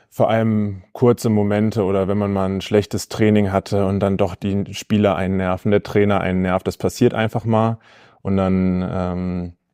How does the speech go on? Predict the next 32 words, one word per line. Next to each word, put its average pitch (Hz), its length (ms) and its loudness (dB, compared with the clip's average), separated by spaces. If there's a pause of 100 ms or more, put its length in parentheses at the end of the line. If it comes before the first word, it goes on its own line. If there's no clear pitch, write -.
ist 107 100 -2
es 110 80 0
auch 101 160 4
immer 104 300 2
so 95 120 2
kurz, 101 280 0
dass 98 160 -4
man 95 160 0
denkt, 95 200 0
ah, 90 200 -4
jetzt - 280 -14 (160)
hab 92 120 -6
ich - 100 -8
keinen 95 240 -2
Bock - 220 -2
mehr 92 320 -4 (360)
auf - 200 -4
Basketball 98 760 2
oder 90 160 0
hat 92 140 -4
schlechte 98 320 -2
Laune 98 340 0
oder 95 200 -2
so. 98 180 -2
Aber 87 180 -2
das - 260 -12 (400)
Gute 123 280 4
ist - 340 -2
dann 95 460 -2
doch 110 180 2
immer 98 300 -2
wieder, 92 500 -2